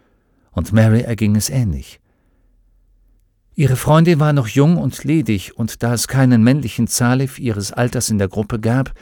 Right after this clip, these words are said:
würde sie sich auswärts einen passenden Partner suchen müssen. Doch war es nicht leicht, Kontakt zu anderen Gruppen zu finden, und manchmal hatte Mary den Eindruck,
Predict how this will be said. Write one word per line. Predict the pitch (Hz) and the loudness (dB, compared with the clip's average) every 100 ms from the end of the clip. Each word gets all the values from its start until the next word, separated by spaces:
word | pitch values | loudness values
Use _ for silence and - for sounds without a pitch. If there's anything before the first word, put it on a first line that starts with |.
| _ _ _ _ _ _ | _ _ _ _ _ _
würde | 135 170 170 | 4 6 6
sie | 143 147 | 2 0
sich | 139 143 - | -2 -6 -4
auswärts | 131 139 - 165 170 - | -2 -2 -2 -4 -4 -8
einen | - 139 143 | -2 0 0
passenden | 139 143 135 151 139 | -2 -6 -2 -2 -2
Partner | - 196 185 110 | -4 -8 -4 -2
suchen | 92 95 87 98 | 0 -2 -4 -2
müssen. | 87 85 92 82 - _ _ _ _ _ | -2 -4 -6 -6 -10 _ _ _ _ _
Doch | 123 - | -4 0
war | 107 | 0
es | 95 | 0
nicht | - - | -4 -4
leicht, | 123 131 101 - | 0 0 0 -6
Kontakt | 95 87 120 - | -8 -4 -6 -6
zu | 110 | -4
anderen | 117 147 104 101 | -2 -2 -2 -2
Gruppen | 92 - 98 | -4 -6 -6
zu | 104 | -6
finden, | - 113 - | -4 -2 -2
und | - 107 | -8 -2
manchmal | 123 131 - 151 143 | 0 0 -2 -4 -4
hatte | 143 | -2
Mary | 135 131 143 | -2 0 -2
den | 135 127 | -4 -6
Eindruck, | 127 135 131 135 | -4 -4 -4 -8